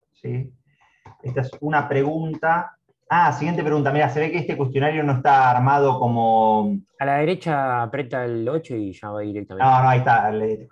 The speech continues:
Speaker 1: es que tengo el chat y la, y la, el resto de las cosas del Zoom en el medio de la pantalla y por eso no veía que estaban el resto de las preguntas ocultas. Ahí está, gracias, este, Germán.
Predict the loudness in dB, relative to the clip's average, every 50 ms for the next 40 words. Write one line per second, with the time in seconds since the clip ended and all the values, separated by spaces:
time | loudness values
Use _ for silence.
0 | -12 -8 -6 -6 -4 -4 -2 0 -2 -2 -2 -2 2 2 2 2 2 0 0 2
1 | 4 4 6 6 6 4 4 2 0 -2 -4 -6 -2 0 2 2 2 0 -2 -4
2 | -6 -8 -6 -4 -4 -2 -2 0 0 0 -2 0 -2 -2 0 2 0 0 2 2
3 | 2 2 2 2 0 0 -2 -2 -2 0 0 2 2 0 0 0 0 0 0 0
4 | 0 0 0 -2 0 0 -2 -2 -2 -2 -2 -2 -4 -4 -4 -4 -2 -2 -2 -2
5 | -2 -4 -4 -6 -2 0 0 0 0 0 -4 -4 -6 -6 -4 -4 -4 -4 -4 -6
6 | -6 -6 -6 -6 -6 -6 -6 -6 -8 -10 -12 _ _ _ _ _ _ _ _ -20
7 | -20 -20 -20 -20 -20 -20 -20 _ _ _ _ _ -20 -12 -8 -6 -4 -2 -2 -2
8 | -4 -6 -10 -12 -12 -14 -16 -16 _ -16 -16 -14 -14 -14 -14 -16 -20 _ _ -14
9 | -14 -14 -14